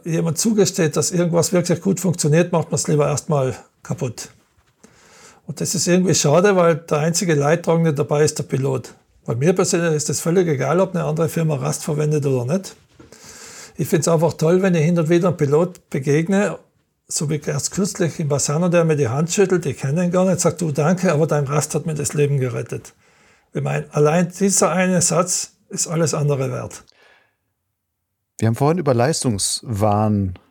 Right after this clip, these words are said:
Speaker 2: und den Drang dahin gesprochen. Verbessert denn Rust in irgendeiner Weise auch die Leistung eines Schirmes? Also wenn du jetzt einen Schirm mit,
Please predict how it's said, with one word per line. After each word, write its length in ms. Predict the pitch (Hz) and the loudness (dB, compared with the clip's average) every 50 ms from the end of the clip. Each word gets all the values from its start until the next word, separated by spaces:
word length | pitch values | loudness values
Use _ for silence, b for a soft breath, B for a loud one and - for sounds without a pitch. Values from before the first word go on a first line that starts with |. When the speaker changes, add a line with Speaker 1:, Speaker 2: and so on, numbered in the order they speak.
| b b | b b
Speaker 2:
und 220 | b - 110 95 - | b -8 -6 -4 -4
den 100 | 107 101 | -4 -2
Drang 240 | - 98 107 131 135 | -2 0 0 0 2
dahin 260 | 120 101 101 104 107 | 2 0 0 0 0
gesprochen. 520 | 104 98 - - 101 92 - 98 92 - - _ _ _ | -2 -4 -2 -2 -2 -2 -2 -4 -6 -8 -10 _ _ _
Verbessert 580 | - - 113 104 95 120 123 - 185 180 - - | -4 -2 -2 0 2 2 2 2 2 0 2 2
denn 200 | 151 131 135 - | 0 -2 -2 -2
Rust 460 | - 123 - 98 107 139 131 - - | -4 -2 0 2 2 2 2 0 -2
in 100 | 143 - | -4 -2
irgendeiner 480 | - 147 151 160 - - 123 123 117 107 | 0 0 0 0 0 0 2 2 2 2
Weise 260 | 113 117 110 120 107 | 2 2 2 2 0
auch 100 | 101 - | -2 -2
die 120 | - 110 | -2 -2
Leistung 540 | 101 98 92 90 98 - - - 139 139 135 | 0 2 2 2 2 0 -2 -2 -4 -4 -2
eines 280 | 120 127 131 139 143 - | -2 -2 -2 -2 -4 -4
Schirmes? 440 | - 143 143 151 165 208 202 - | -2 -2 -2 0 -2 -4 -4 -2
Also 220 | 110 117 104 113 110 | -2 -2 0 0 2
wenn 120 | 123 120 | 2 2
du 80 | 120 127 | 4 2
jetzt 160 | 127 120 - | 2 2 2
einen 140 | 135 127 110 | 0 0 0
Schirm 320 | - - 135 131 139 131 B B B B B | 2 2 2 4 4 2 B B B B B
mit, 600 | 127 127 165 170 - - - - - - - | 2 2 2 0 -2 -8 -18 -18 -18 -20 -20